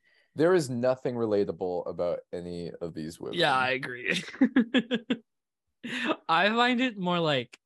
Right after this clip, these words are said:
Speaker 2: hilarious that they're, like, pretending to be rich.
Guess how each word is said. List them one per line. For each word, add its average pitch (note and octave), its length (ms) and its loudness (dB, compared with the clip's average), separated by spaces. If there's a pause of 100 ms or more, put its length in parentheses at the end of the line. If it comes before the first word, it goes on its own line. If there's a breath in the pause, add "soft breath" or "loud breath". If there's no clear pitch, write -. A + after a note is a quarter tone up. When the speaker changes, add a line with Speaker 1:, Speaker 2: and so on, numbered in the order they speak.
(500)
Speaker 2:
hilarious C#3+ 680 -2
that C3+ 160 -10
they're, B2+ 220 -2
like, A#2 320 -4
pretending A#2 640 -4
to A2+ 100 -10
be G2+ 140 -6
rich. - 480 -14